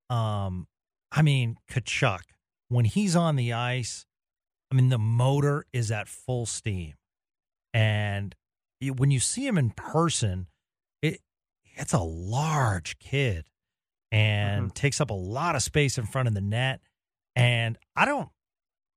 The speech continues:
Speaker 1: know what happened with the Tkachuk family as far <laughs> as, like, Dad Tkachuk teaching, 'cause the dad was pretty gritty too. But my goodness, they, both brothers play the game hard. And,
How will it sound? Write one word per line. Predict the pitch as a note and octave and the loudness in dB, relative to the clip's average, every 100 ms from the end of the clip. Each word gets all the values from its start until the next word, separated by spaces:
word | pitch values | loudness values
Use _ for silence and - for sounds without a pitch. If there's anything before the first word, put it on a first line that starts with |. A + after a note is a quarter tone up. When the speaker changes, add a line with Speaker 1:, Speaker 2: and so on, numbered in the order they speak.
| - | -2
Speaker 1:
know | A2 B2+ E3 | 2 4 2
what | F#3+ C#3+ - | 0 -2 -4
happened | - C3 C#3+ E3 E3 D#3 | -4 -2 0 0 2 0
with | A2 B2 B2 A2 G#2 | -2 0 0 -2 -4
the | G#2 | -4
Tkachuk | - F#2+ D3 C3 | -2 0 0 0
family | - - G#2 C#3 F#3 F#3+ | -4 -4 -2 -2 -4 -4
as | D#3 A2+ | -4 -4
far | B2 A2+ A#2+ | -6 -4 -2
<laughs> | |
as, | A#2 - - | -2 -2 -4
like, | C#3 - - - _ _ _ - | -4 -4 -10 -20 _ _ _ 0
Dad | B2+ B2+ D#3+ C3 | 2 2 0 0
Tkachuk | D3+ - E3 D#3 | -2 2 2 0
teaching, | - D3 D3 - E3 D3+ - _ _ _ | -2 -2 0 2 4 4 0 _ _ _
'cause | F#3 D#3 | -2 0
the | |
dad | D3+ F3+ A#3 | 2 2 2
was | A#3+ D#3 | 0 -4
pretty | - C#3 | -4 -4
gritty | A#2+ C#3+ B2+ | -2 -2 -2
too. | G#2 F3 F#3 G#2 - _ _ | -2 0 0 -2 -8 _ _
But | D#3+ C#3+ | -4 -4
my | B2+ F3 F#3 C3 - - | -2 0 2 0 -4 0
goodness, | E3 C3+ A2 | 2 2 0
they, | - A#2+ A2+ | 0 -2 -2
both | G2+ E3 E3 | 0 0 0
brothers | C3+ B2 A2+ - - | -2 -2 -4 -6 -4
play | A#2 | -4
the | G#2 | -2
game | G2+ F#2+ | -6 -6
hard. | F2+ - F#2 D2+ - _ _ _ _ _ | -6 -4 -6 -6 -16 _ _ _ _ _
And, | C3 C3+ C3+ C3 C3 B2+ | 4 4 2 0 -2 -6